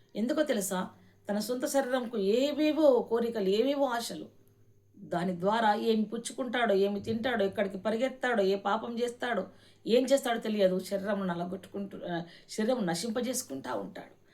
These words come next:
ఆత్మానుసారుడు ఆ శరీరాన్ని నలగొట్టుకుంటూ, ఆత్మ బ్రతికించుకుంటా ఉంటాడు, నిత్య జీవానికి బయలుదేరుతాడు, తీసుకుంటూ ఉంటాడు. ఆత్మను సంతోషపెట్టడానికి విత్తువాడు తన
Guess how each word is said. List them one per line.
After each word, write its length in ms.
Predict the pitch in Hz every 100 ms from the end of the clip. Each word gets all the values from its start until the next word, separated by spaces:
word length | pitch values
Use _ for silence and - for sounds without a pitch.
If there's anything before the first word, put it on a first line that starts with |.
| - _ 160
ఆత్మానుసారుడు 720 | 196 202 262 254 247 214 196
ఆ 180 | 190 190
శరీరాన్ని 380 | 214 220 220 180
నలగొట్టుకుంటూ, 640 | 180 214 254 - 220 202
ఆత్మ 240 | 185 220
బ్రతికించుకుంటా 800 | 185 170 170 226 220 - 196 185
ఉంటాడు, 400 | 175 170 160 165 - - -
నిత్య 240 | - 160 175
జీవానికి 400 | 175 196 196 185
బయలుదేరుతాడు, 680 | 160 156 - - - - - - - - _ _ - - -
తీసుకుంటూ 460 | 214 - 220 202
ఉంటాడు. 560 | 185 180 160 151 - 196
ఆత్మను 380 | 269 277 302 294
సంతోషపెట్టడానికి 1300 | 226 220 269 233 226 233 220 202 214 208 175 202 - - -
విత్తువాడు 680 | 202 - 254 220 180 165 196 - - _ _ - 175
తన 180 | 180